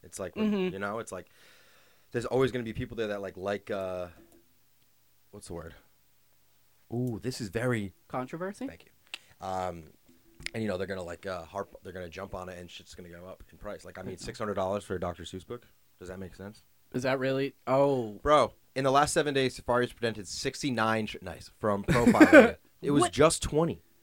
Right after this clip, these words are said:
Speaker 2: I don't know what,
Speaker 1: Who is
Speaker 2: what
Speaker 1: profiling me,
Speaker 2: information.
Speaker 1: dude?
Speaker 2: It's probably, like, Facebook.
Speaker 1: I don't even do it.
Speaker 2: Oh, yeah.
Speaker 1: What
Speaker 2: What?
Speaker 1: causes thick thighs? Uh,
Speaker 2: <laughs>
Speaker 1: squats, lunges, plank leg lifts, single leg deadlifts, stability ball, knee jumps,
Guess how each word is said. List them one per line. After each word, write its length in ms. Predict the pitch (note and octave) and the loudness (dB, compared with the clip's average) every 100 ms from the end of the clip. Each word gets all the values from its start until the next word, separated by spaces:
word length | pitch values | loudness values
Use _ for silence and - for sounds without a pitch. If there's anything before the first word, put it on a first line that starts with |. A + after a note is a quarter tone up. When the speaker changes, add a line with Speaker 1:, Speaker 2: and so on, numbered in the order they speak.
| _ _ - | _ _ -2
Speaker 2:
I 60 | |
don't 180 | D#4 G4 | 0 4
know 140 | C#4 | 8
what, 320 | G#3 E3+ A3 A#3 | 8 10 8 10
Speaker 1:
Who 180 | A#3+ E4 | 12 12
is 80 | C4+ | 12
Speaker 2:
what 80 | G#3 A#3+ | 10 12
Speaker 1:
profiling 380 | A3 C#4 G3 A3 | 12 12 10 10
me, 80 | G#3+ A#3+ | 8 6
Speaker 2:
information. 220 | F#3+ E3 F2 | 4 0 0
Speaker 1:
dude? 120 | D#2+ _ _ _ _ _ _ _ | -4 _ _ _ _ _ _ _
Speaker 2:
It's 120 | G3+ | -10
probably, 260 | - E4 E4 | 4 6 6
like, 200 | D#4+ - | 4 4
Facebook. 580 | C#4+ F4+ - - G3+ - - _ _ _ _ _ | 4 4 0 -6 -6 -12 -20 _ _ _ _ _
Speaker 1:
I 80 | - A#2 | -16 -14
don't 140 | C#3 | -10
even 200 | C#3 A#2 | -8 -8
do 200 | A2 D3 | -8 -10
it. 60 | A#2 | -8
Speaker 2:
Oh, 120 | B2+ | -6
yeah. 220 | B2 B2 A2+ | -6 -6 -8
Speaker 1:
What 120 | A#2 | -4
Speaker 2:
What? 120 | G3 | -2
Speaker 1:
causes 280 | C#3+ B2 G#2+ | 0 -2 -6
thick 220 | - G#2+ - | -12 -12 -8
thighs? 400 | G2 E2+ D#2 - | -10 -10 -16 -18
Uh, 120 | - | 2
Speaker 2:
<laughs> 260 | A3 - E4 | 2 8 6
Speaker 1:
squats, 440 | - B3+ C4 - | 8 4 4 2
lunges, 440 | E4 G2 - F#2 F#2 | -4 -6 -8 -10 -12
plank 320 | - F#2+ F#2+ | -10 -10 -10
leg 240 | F#2+ F#2 F#2 | -10 -10 -10
lifts, 220 | G2 - | -12 -12
single 260 | F#2 F2+ F2+ | -16 -14 -12
leg 240 | F#2 E2 | -14 -12
deadlifts, 480 | F2+ F#2 F#2+ F2+ - | -14 -12 -14 -16 -20
stability 400 | - - F#2+ F#2 F#2 | -20 -20 -20 -20 -20
ball, 140 | F#2 | -20
knee 120 | F2 F#2 | -20 -20
jumps, 340 | - - _ | -20 -20 _